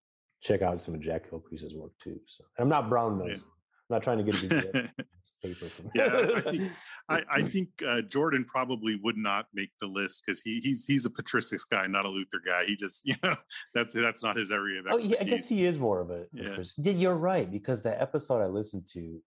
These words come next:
Speaker 1: where he, which I think he did a fabulous job refuting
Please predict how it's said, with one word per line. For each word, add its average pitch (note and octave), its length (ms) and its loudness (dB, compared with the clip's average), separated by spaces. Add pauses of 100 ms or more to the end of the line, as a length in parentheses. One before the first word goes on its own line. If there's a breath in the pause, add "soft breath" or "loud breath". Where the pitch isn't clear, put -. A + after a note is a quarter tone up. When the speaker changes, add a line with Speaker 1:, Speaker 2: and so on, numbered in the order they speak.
(200)
Speaker 1:
where G2 140 -4
he, G2 160 -8
which C3 240 4
I B2 60 4
think D#3+ 180 0
he C3+ 60 0
did G#2 120 4
a E2+ 60 -2
fabulous G#2 500 2
job F2 320 -4
refuting F2 640 -2